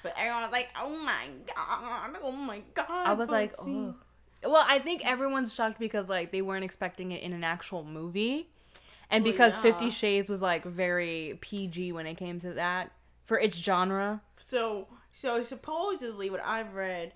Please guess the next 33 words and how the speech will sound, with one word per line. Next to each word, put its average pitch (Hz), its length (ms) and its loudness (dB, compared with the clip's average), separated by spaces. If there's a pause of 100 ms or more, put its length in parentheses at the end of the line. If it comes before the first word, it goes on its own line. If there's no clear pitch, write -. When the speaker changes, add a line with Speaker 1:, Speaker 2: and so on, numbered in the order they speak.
(220)
Speaker 1:
is 190 160 -14
that 175 480 -6
three 220 140 -10
six - 320 -16
five 185 400 -6 (100)
is 175 220 -12 (340)
the 185 100 -12
closest 190 440 -10
thing 180 260 -12
to 175 100 -20
porn 180 320 -12
on 143 160 -14
Netflix. - 460 -20 (760)
Speaker 2:
Oh, 247 120 12
yeah. 170 200 4 (180)
Speaker 1:
Yeah. 170 260 -10 (140)
Speaker 2:
Oh, 226 120 12
one 214 220 6
hundred 202 240 0
percent. 175 360 -2
Speaker 1:
Um, 165 360 -12 (960)
Speaker 2:
But 254 180 8
then, 294 180 12
like, 285 160 6
also 254 240 0
the 302 80 0
storyline 220 500 4
doesn't 196 240 -2
connect 175 380 -8
either. 156 320 -8
Speaker 1:
It 123 80 -2
was 151 100 -6
so - 160 -18